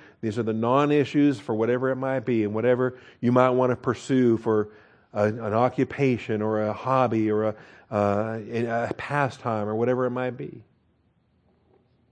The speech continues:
Is, is Scrabble biblical? <laughs> All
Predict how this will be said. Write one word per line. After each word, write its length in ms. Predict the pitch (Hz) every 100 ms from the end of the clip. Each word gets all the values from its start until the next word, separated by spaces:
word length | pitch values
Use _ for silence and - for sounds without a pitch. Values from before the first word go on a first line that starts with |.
| _ _ _ _ _ _ _ _ _ _ _ _ _ _ _ -
Is, 160 | 98
is 140 | 110 95
Scrabble 440 | - 123 123 120
biblical? 460 | 113 117 107 - - _ _ _
<laughs> 260 | _ _
All 60 | 156